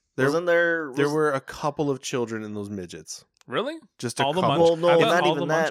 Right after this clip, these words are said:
Speaker 3: Munchkins.
Speaker 1: If you watch the Munchkins and you s-, look in the background, some of those are clearly just fat cheek children. Some
Speaker 2: Aren't
Speaker 1: of them, but there, a lot of them are midgets.
Speaker 2: Aren't there some children in, like, the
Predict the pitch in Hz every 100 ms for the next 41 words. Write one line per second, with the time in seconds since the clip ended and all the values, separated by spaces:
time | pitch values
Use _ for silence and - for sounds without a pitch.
0 | 127 110 110 117 - - - 147 175 135
1 | 143 - 135 120 127 - 151 160 - 120
2 | 110 143 123 127 117 117 139 127 135 139
3 | 143 120 - - 113 117 107 101 113 107
4 | - 110 - 101 87 85 90 _ _ _
5 | - - - 147 104 92 82 87 107 120
6 | 117 127 139 127 113 107 104 107 98 -
7 | - 143 143 156 143 151 143 - 131 131
8 | 139 135 131 120 120 - 123 113 107 110